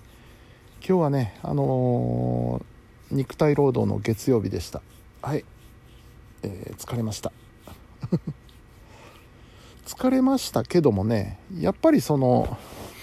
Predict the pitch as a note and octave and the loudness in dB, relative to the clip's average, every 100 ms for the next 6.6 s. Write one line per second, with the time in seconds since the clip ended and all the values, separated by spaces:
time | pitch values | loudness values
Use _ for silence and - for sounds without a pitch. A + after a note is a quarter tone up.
0 | - - - - - - - - - - | -18 -18 -16 -18 -18 -20 -20 -20 -20 -2
1 | A3 - - A#3+ D3 D3+ C#3 G#2 G2+ F#2 | 0 0 -4 0 2 4 4 2 0 -4
2 | - - - - - - - - - - | -6 -16 -16 -18 -20 -20 -20 -20 -20 -20
3 | - - - - - - - C#3 B2 E3 | -20 -20 -20 -20 -20 -20 -10 -4 -2 0
4 | E3+ E3+ - - - - - - - - | 2 0 0 -10 -20 -20 -20 -20 -20 -20
5 | - - - - D3 D3 - A#3+ C#3+ A2 | -20 -20 -20 -10 -2 -2 2 6 6 4
6 | - A#2 F2 - A2 A2 | 0 0 0 -2 -2 -2